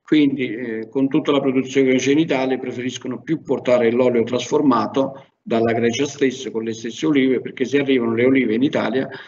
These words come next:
devono acquisire poi la denominazione della provenienza delle olive. Diverso è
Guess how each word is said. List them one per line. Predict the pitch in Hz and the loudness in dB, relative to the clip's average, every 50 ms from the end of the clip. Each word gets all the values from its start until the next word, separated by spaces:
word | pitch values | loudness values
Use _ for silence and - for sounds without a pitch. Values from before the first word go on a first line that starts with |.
| - _ | -20 _
devono | - - 123 120 120 117 117 113 - - | -4 -2 -2 0 0 -2 -4 -4 -6 -8
acquisire | - - - - - 139 - 120 113 107 110 110 | -10 -12 -4 -2 0 0 0 0 0 0 0 2
poi | - 113 117 | 2 2 2
la | 110 110 | 2 2
denominazione | 110 117 113 117 127 135 139 131 - - - 107 107 110 110 | 2 0 2 4 4 4 4 2 0 -6 -8 -6 -4 -4 -4
della | 104 107 110 110 | -2 -2 -2 0
provenienza | - 113 113 117 113 110 104 104 104 104 104 | 0 2 2 4 4 4 4 2 0 0 -2
delle | 104 104 101 104 | -2 -2 -2 -2
olive. | 104 101 104 101 95 98 98 - - - - - - - - - - _ | -2 -2 -2 -4 -4 -6 -8 -12 -14 -18 -20 -20 -20 -20 -20 -20 -20 _
Diverso | 143 135 160 165 180 202 208 208 - - - - 135 147 | -2 0 2 2 4 4 4 4 2 0 -2 -2 2 2
è | 156 156 - - | 4 4 2 0